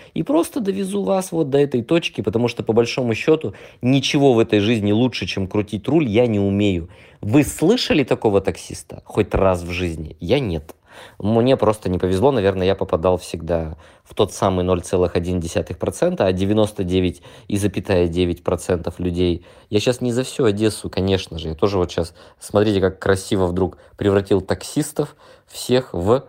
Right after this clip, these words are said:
определённую категорию людей. Что, собственно, не так. Среди них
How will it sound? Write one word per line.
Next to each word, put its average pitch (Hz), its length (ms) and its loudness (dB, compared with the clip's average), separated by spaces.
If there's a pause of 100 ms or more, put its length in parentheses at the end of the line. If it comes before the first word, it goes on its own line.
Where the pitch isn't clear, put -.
(100)
определённую 95 680 0
категорию 87 500 0
людей. 80 420 -4 (320)
Что, - 220 0
собственно, - 360 -2
не 90 120 0
так. - 380 -6 (440)
Среди 90 220 -6
них 101 200 -2